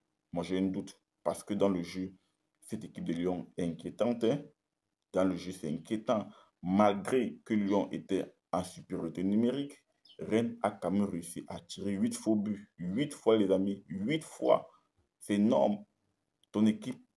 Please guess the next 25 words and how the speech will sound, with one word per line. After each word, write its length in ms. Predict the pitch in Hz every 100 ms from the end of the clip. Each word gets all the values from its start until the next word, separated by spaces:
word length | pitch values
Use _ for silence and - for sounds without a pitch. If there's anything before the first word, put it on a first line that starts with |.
| -
joue 240 | 87 107
à 80 | 101
dix 420 | - 120 127 - _ _ _ _ -
contre 400 | 98 101 - -
onze, 380 | 127 139 - - _ _ _
mais 320 | 104 107 107 - - _ _ _ _ _ _ _ -
ils 200 | 143 147
parviennent 460 | 117 107 107 123 -
quand 140 | 104
même 180 | 117 117
à 60 | 98
se 120 | -
procurer 540 | 117 - 104 - 107 110
des 160 | 101
occasions. 520 | 90 95 87 113 95 - _ _ _ _ _ _ _ _ _ _ _ _ - -
C'est 120 | -
quand 180 | 87 104
même 120 | 95
inquiétant, 360 | 95 98 117
non ? 200 | 113 139 - _ _ _ _ _ _ _ _ _ _ _ -
À 60 |
mon 140 | 110 90
avis, 140 | 90
c'est 140 | - 80
inquiétant. 420 | - 98 131